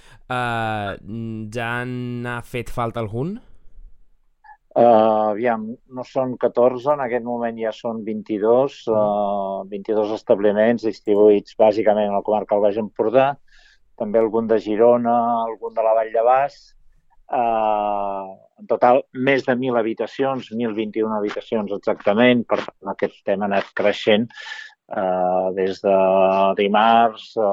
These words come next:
Speaker 2: dimecres que vam anunciar que això, que eren catorze i vuit-centes habitacions,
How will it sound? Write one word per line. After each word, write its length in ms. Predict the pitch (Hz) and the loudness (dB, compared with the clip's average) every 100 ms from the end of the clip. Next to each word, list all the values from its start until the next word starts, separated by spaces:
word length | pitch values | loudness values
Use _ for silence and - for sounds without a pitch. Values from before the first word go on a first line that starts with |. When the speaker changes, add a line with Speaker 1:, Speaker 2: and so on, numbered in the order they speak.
| 101 | 0
Speaker 2:
dimecres 500 | 101 110 113 120 - | -2 -4 0 -2 -2
que 140 | - 110 | -2 -2
vam 140 | 104 | -2
anunciar 600 | 104 104 101 113 104 101 - | -6 -8 -4 0 2 0 -2
que 120 | 104 | 0
això, 800 | 98 98 95 92 98 - 120 135 | 2 0 -2 -4 -8 -2 0 2
que 100 | 107 | 0
eren 160 | 98 90 | -2 -2
catorze 680 | 98 120 117 101 113 110 107 | 2 4 4 2 2 4 4
i 80 | 104 | 0
vuit-centes 380 | 101 117 104 104 | -4 -8 -6 -4
habitacions, 580 | 107 113 - 117 113 | -4 -6 -4 -6 -6